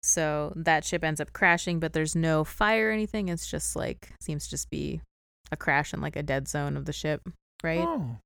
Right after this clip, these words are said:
Speaker 2: yeah. So it's, uh, you're saying it's a hybrid vehicle. It doesn't use
Speaker 1: <laughs>
Speaker 2: gas, electric,
Speaker 1: Yeah.
Speaker 2: an electric raider?
Speaker 1: Yeah, it just crashed in and didn't cause a fire or
Speaker 2: They had to
Speaker 1: anything.
Speaker 2: plug it in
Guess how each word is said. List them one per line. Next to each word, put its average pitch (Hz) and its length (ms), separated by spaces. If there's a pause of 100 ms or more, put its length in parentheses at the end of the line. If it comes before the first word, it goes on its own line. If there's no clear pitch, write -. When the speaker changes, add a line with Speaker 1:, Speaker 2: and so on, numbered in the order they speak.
(120)
Speaker 2:
yeah. 208 340
So 123 280
it's, - 220
uh, 110 300 (760)
you're 120 80
saying 117 240
it's - 120
a 117 60
hybrid 120 500
vehicle. 107 440 (360)
It 110 160
doesn't 110 220
use 107 200
Speaker 1:
<laughs> - 40
Speaker 2:
gas, 104 320
electric, 269 400
Speaker 1:
Yeah. 196 240 (240)
Speaker 2:
an 107 80
electric 104 380
raider? 123 400
Speaker 1:
Yeah, 180 160
it 175 60
just - 200
crashed 190 340
in 180 200
and 180 120
didn't 175 260
cause 196 220
a 202 60
fire 202 400
or 233 60
Speaker 2:
They 220 80
had 110 80
to - 40
Speaker 1:
anything. 180 140
Speaker 2:
plug 104 180
it 101 100
in 104 280